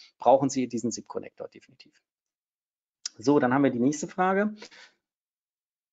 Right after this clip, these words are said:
Gut wäre eine sip-Trunk-Anbieterliste, ähm, D E A T C H, mit welchen schon,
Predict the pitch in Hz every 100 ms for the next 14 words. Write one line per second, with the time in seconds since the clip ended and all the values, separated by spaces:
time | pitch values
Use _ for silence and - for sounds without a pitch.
0 | _ _ _ _ _ _ _ _ _ 131
1 | 147 214 185 170 151 139 139 - - -
2 | 156 131 170 190 196 190 185 - 175 175
3 | 170 160 147 135 139 135 135 127 156 180
4 | 180 139 143 - 143 - 127 117 147 170
5 | 170 - 143 127 143 151 160 156 147 147
6 | -